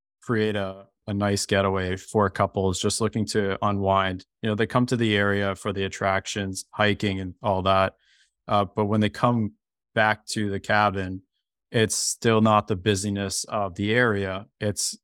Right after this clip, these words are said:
very peaceful, and you just have the, the tranquil creek that you can just sit by, enjoy a drink. But they also have, always know that they have me there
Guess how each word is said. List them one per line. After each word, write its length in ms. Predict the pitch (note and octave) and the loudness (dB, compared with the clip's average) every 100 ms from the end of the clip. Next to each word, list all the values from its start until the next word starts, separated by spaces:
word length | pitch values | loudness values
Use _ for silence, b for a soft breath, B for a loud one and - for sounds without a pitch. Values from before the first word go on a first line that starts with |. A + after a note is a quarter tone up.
| _ _ _ A2 | _ _ _ -4
very 360 | A2 G#2 G2+ - - | 2 2 0 -4 -6
peaceful, 600 | A#2+ G#2 - A2 G#2 G#2 | -2 -2 -2 -2 0 -2
and 240 | G#2 G2 F#2+ | -4 -6 -4
you 60 | |
just 280 | G2 G2 - | -2 -2 0
have 320 | G2 G2 F#2 | 0 0 0
the, 380 | G2 G2 F#2+ G2 - - | -2 0 0 -2 -8 -10
the 420 | G2+ F#2+ F#2 - - | -6 -6 -6 -10 -6
tranquil 560 | A#2 G#2 F2+ G2 F#2+ F#2+ - | 0 0 0 -4 -4 -8 -4
creek 340 | - G#2 G#2 - _ _ _ _ _ | 2 2 0 -6 _ _ _ _ _
that 220 | G#2 G2 | 2 2
you 140 | G2+ G2 | 2 -2
can 100 | G2 | -2
just 220 | G2 - | -2 0
sit 220 | G2+ - | 0 2
by, 260 | G2 G2 G2 | 4 4 4
enjoy 340 | F#2 G2 F#2+ | 0 -2 -2
a 60 | F#2 | -4
drink. 460 | F#2+ F#2 F#2 F#2 - b b b b - | -4 -6 -6 -8 -16 b b b b 0
But 240 | G#2+ F#2+ | 2 2
they 140 | G#2 | 4
also 340 | G#2+ G#2 A#2 G2 | 4 4 2 0
have, 520 | G#2 G#2 G2+ G2 F#2 - _ _ | 2 2 2 0 -4 -10 _ _
always 320 | A#2+ A2+ A2 G#2+ | -2 2 2 2
know 160 | G#2+ | 0
that 160 | G2+ F#2+ | 0 -2
they 100 | G2+ | 0
have 300 | G2+ G2 F#2+ | 0 0 -2
me 240 | G#2 G#2 | -2 -2
there 500 | F#2+ F#2+ F#2 F2+ G2 | -2 -4 -4 -4 -6